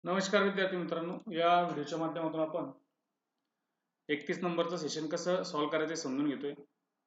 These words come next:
सर्वात प्रथम तुम्हाला इराचं ब्राउझर लॉग इन करायचंय. एकतीस नंबरच्या सेशनला जायचंय. सिम्युलेशनच्या प्रश्नावर जातो मी डायरेक्टली.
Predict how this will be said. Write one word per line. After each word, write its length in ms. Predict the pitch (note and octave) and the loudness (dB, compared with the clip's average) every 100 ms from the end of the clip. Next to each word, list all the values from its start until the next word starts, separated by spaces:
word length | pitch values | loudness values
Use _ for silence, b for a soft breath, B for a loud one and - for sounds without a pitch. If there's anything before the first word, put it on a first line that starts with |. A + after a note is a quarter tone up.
| _ - - _ _ _ - | _ -20 -20 _ _ _ -10
सर्वात 240 | D3 D3+ | -2 0
प्रथम 360 | D#3 E3+ E3+ E3 | 2 0 0 -2
तुम्हाला 300 | E3 D#3+ E3 | 0 0 0
इराचं 360 | D3+ D#3 D#3 | 0 -2 -2
ब्राउझर 280 | D#3 D3+ D#3 | -2 0 2
लॉग 160 | D3 C#3 | 2 2
इन 140 | D3+ | 0
करायचंय. 300 | D3 B2+ C3+ F#2+ - _ _ _ _ _ _ - | 0 0 -2 -8 -14 _ _ _ _ _ _ -6
एकतीस 380 | C3 - C#3+ | -4 -4 -4
नंबरच्या 380 | D3+ D3 C#3+ D#3+ | -2 0 0 0
सेशनला 380 | C#3 B2 C#3+ D3 | -4 -2 0 2
जायचंय. 320 | C#3 A#2 D3 D3+ - _ _ _ _ _ _ _ _ _ _ _ _ _ _ _ _ _ _ _ _ _ _ _ _ _ _ _ _ _ _ _ | 2 0 -4 -6 -16 _ _ _ _ _ _ _ _ _ _ _ _ _ _ _ _ _ _ _ _ _ _ _ _ _ _ _ _ _ _ _
सिम्युलेशनच्या 600 | - D3+ D3+ D#3+ D#3+ D3+ | -6 0 2 2 0 0
प्रश्नावर 360 | D3 D#3 E3 D3 | 0 0 0 0
जातो 180 | C#3 D#3 | 0 2
मी 100 | C#3+ | 2
डायरेक्टली. 380 | C3 B2+ B2 | 2 2 -2